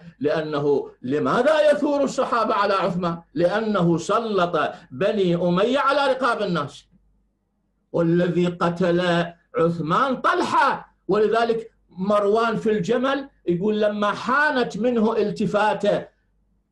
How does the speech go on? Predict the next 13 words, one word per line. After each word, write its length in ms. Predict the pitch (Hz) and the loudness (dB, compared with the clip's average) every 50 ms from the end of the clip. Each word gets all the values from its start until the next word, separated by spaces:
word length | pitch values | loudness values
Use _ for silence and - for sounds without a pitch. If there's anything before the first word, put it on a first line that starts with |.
| _ _ _ _ _ _ _ - | _ _ _ _ _ _ _ -12
ضرب 720 | 139 139 170 233 294 302 311 254 240 254 208 190 170 - - - _ - | -6 -2 0 2 2 2 2 2 0 0 0 -2 -2 -6 -8 -12 _ -2
رقبة 480 | 165 180 208 202 240 240 220 240 202 196 - - _ _ _ _ _ _ _ - | 0 0 0 0 0 0 0 -2 -2 -4 -6 -12 _ _ _ _ _ _ _ -2
طلحة 640 | 208 214 214 208 208 196 190 160 131 - - _ _ _ - | 0 0 0 0 0 0 -2 -2 -2 -6 -12 _ _ _ -6
وأصابه 640 | - 151 165 185 180 170 220 247 247 214 233 226 220 | -4 -2 -2 -2 0 0 2 0 2 2 2 0 0
بسهم، 400 | 214 214 208 - 262 262 247 214 - - - - 156 | 0 0 -2 0 0 -2 -2 -2 -6 -10 -8 -2 0
قال: 180 | 170 175 175 170 | 0 0 0 0
'بعد 320 | 170 160 143 160 165 156 | 0 -2 -2 -2 -2 -2
ما 240 | 165 185 196 196 190 | 0 0 0 0 0
أطلب 300 | 170 170 160 147 147 147 | -2 -2 -4 -4 -4 -4
ثاري 420 | - - 165 143 139 135 127 123 | -4 -2 -2 0 0 0 0 0
بعد 280 | 113 117 107 - 107 107 | -2 -2 -4 -4 -6 -6
هذا 260 | 104 110 98 98 98 | -6 -6 -6 -4 -6
اليوم.'" 320 | 87 92 92 90 85 - | -6 -6 -6 -8 -8 -10